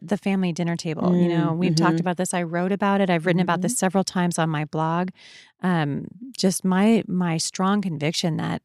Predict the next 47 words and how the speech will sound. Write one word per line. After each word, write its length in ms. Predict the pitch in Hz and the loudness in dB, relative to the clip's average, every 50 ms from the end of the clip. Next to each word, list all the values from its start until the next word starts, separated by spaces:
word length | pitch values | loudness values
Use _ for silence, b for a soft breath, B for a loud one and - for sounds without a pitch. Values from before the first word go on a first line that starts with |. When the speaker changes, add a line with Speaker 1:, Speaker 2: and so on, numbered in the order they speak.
| - | -6
Speaker 1:
um, 320 | 175 170 160 - 170 - - _ - | -6 -6 -4 -6 -6 -8 -10 _ -6
meal 380 | 180 180 180 185 214 226 190 | -4 0 0 2 2 0 0
times, 520 | 170 - 165 160 147 - - - 180 - - - | -2 -4 -6 -8 -6 -6 -8 -10 -10 -12 -12 -12
Speaker 2:
Right. 320 | 170 160 160 156 143 - - _ _ _ - | -12 -10 -10 -10 -10 -12 -14 _ _ _ -6
Speaker 1:
uh, 180 | 180 170 160 170 - | -6 -4 -6 -6 -8
can 400 | - - 202 208 226 220 214 185 | -8 -2 0 2 4 4 4 2
be 200 | 175 160 147 - | 2 0 -2 -2
and 140 | 131 160 | -4 -4
should 280 | - - - 220 220 180 | -4 -2 -2 -2 -2 -2
be 120 | - 170 | -2 -4
a 80 | - 160 | -4 -4
centerpiece 560 | - - 196 196 196 190 - - 143 131 - - | -4 -2 -2 -2 -2 -2 -4 -6 -8 -6 -6 -8
for 240 | - - 175 160 | -8 -8 -8 -8
family 260 | 156 - 170 165 156 160 | -6 -6 -6 -6 -6 -6
tradition, 600 | - 175 151 147 185 185 - - 180 160 151 160 | -6 -6 -4 -2 0 0 0 0 -2 -2 0 4
Speaker 2:
Mm-hmm. 120 | 185 180 | 4 6
Speaker 1:
for, 400 | 165 180 170 165 160 156 156 151 - b b b b b b b - | 6 6 6 6 6 4 2 0 -4 b b b b b b b -10
um, 140 | 170 156 160 | -10 -10 -8
coming 340 | - - 220 220 208 196 | -6 -4 -2 0 0 0
together 400 | 180 - 170 185 185 190 185 175 | -2 -4 -4 -2 -2 0 0 -2
and 140 | 151 127 143 - | -2 -4 -6 -8
talking 640 | - - 185 196 214 - - 196 175 156 151 - - _ _ - | -4 0 2 2 2 0 0 0 0 0 0 -4 -6 _ _ -2
to 80 | - 160 | 0 0
the 40 | 147 143 | 0 0
Speaker 2:
Right. 80 | - - | -2 -4
Speaker 1:
kids. 360 | - 196 180 160 151 - - - | -4 -4 -2 -2 -4 -6 -8 -8
And 140 | - 185 185 | -6 -4 -2
Speaker 2:
Right. 320 | 175 156 156 156 156 160 B B B B B B _ | 0 0 0 0 -2 -4 B B B B B B _
Speaker 1:
we 220 | - 180 180 220 277 | -8 -4 -4 -4 -4
try 220 | - - 214 185 170 | -2 -2 -2 -2 -2
to 60 | 156 | -2
eat 240 | - - 190 165 - | -2 -4 -6 -4 -2
dinner 300 | - 190 185 185 180 175 | 0 0 2 2 0 0
together 420 | - - 160 165 151 156 147 - - | -2 -2 -2 -2 0 0 -2 -2 -4
as 140 | - 170 - | -4 -4 -4
many 320 | 185 185 180 202 214 214 | -2 0 0 2 2 2
nights 320 | 202 190 175 160 156 - - | 0 0 0 -2 -2 -2 -4
a 80 | - - | -4 -4
week 220 | 160 170 160 - | -4 -4 -6 -4
as 160 | 156 156 - | -6 -8 -6
we 140 | 147 139 131 - - - | -8 -8 -10 -4 0 2
Speaker 2:
We 60 | 170 151 | 2 4
do 0 | |
Speaker 1:
can. 140 | 131 - 151 | 4 2 0
Speaker 2:
too. 300 | 180 180 156 127 127 - B B B B B B | 0 -2 -2 -2 -4 -6 B B B B B B
Mm-hmm. 100 | 196 175 170 | -4 -2 0
Speaker 1:
And, 360 | 196 196 190 175 180 165 - | 0 2 2 0 0 -4 -8